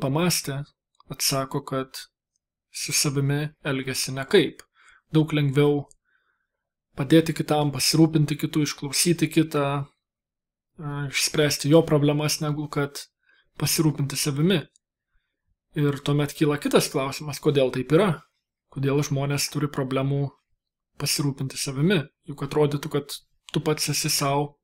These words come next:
pats svarbiausias žmogus, niekam kitam tu labiau nerūpėsi negu sau. Ir taip ir turėtų būti. Tad kodėl žmonės turi tiek daug problemų, kodėl jiems taip sunku pasirūpinti savimi? Ir aš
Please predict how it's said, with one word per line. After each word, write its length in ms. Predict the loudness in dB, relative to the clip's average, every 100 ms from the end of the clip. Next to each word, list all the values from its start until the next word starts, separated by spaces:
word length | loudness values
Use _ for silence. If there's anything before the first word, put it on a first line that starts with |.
| _ _
pats 220 | -6 -2 -2
svarbiausias 480 | -2 -2 -4 -4 0
žmogus, 380 | 0 0 0 -2
niekam 280 | -2 -2
kitam 280 | -2 -2 -2
tu 140 | 0 0
labiau 240 | 0 0
nerūpėsi 540 | 0 -2 -4 -4 -6 -8
negu 180 | -10
sau. 320 | -8 -4 -2 -2
Ir 100 | -6 -12 _ _ _ _ _ _ _ _
taip 200 | -4 -4
ir 80 | -4
turėtų 400 | 4 6 6 4
būti. 300 | 0 -4 -12 _ _ _ _ _ _ _ _ _ _ _ _ _ _ _ _ _ -4
Tad 160 | -4 2
kodėl 320 | 2 4 2
žmonės 480 | 0 -2 -2 -4 -6 -12 _ _ -6
turi 160 | -4 -2
tiek 160 | -2 0
daug 220 | -2 0
problemų, 540 | -4 -2 -2 -2 -2 -4 _ _ _ _ _
kodėl 320 | -6 -2 0
jiems 240 | 0 0 -2
taip 180 | -4 -4
sunku 480 | -4 -4 -2 -2 -2 -4 _ -20 _ _ _
pasirūpinti 600 | -2 0 0 -2 -4 -4 -2
savimi? 400 | 0 0 0 -2 -8 _ _ _ _ _ _ _ _ _ _ -2
Ir 160 | 0
aš 160 | 0